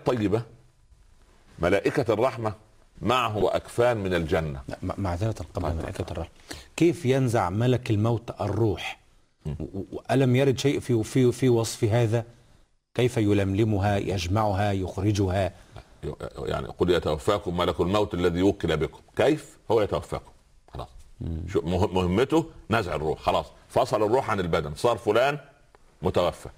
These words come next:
Speaker 1: فلان الله يرحمه، فلان
Speaker 2: لا
Speaker 1: غفر الله
Speaker 2: مصادر في
Speaker 1: له.
Speaker 2: كيفية النزع
Speaker 1: لا، لا،
Speaker 2: أو
Speaker 1: لا،
Speaker 2: الخلع
Speaker 1: لا،
Speaker 2: أو
Speaker 1: لا، لا، لا ندخل في فعل. يعني، لكن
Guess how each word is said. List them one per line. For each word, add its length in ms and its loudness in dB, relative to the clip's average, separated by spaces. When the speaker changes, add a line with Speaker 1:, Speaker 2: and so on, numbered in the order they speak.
Speaker 1:
فلان 240 2
الله 260 0
يرحمه، 400 -2
فلان 320 2
Speaker 2:
لا 100 2
Speaker 1:
غفر 140 0
الله 0 -
Speaker 2:
مصادر 360 2
في 60 -2
Speaker 1:
له. 40 0
Speaker 2:
كيفية 580 0
النزع 420 2
Speaker 1:
لا، 60 2
لا، 60 2
Speaker 2:
أو 100 0
Speaker 1:
لا، 80 -2
Speaker 2:
الخلع 300 0
Speaker 1:
لا، 340 2
Speaker 2:
أو 80 -4
Speaker 1:
لا، 120 0
لا، 280 0
لا 140 2
ندخل 220 -2
في 220 -2
فعل. 200 -2
يعني، 260 -2
لكن 260 0